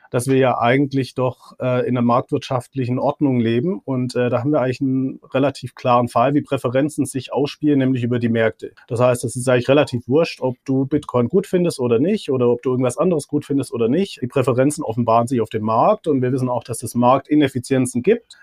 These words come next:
nämlich dass Externalitäten nicht gepreist werden. Ja, also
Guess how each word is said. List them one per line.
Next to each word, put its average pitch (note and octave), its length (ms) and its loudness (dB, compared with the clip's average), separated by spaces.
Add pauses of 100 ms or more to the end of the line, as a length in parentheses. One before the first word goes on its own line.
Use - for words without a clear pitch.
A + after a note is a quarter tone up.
nämlich D3 260 2
dass C#3+ 160 2
Externalitäten C3+ 1000 2
nicht B2 160 0
gepreist A2+ 480 0
werden. A2 300 -6 (160)
Ja, C3+ 180 -4
also A#2+ 260 -2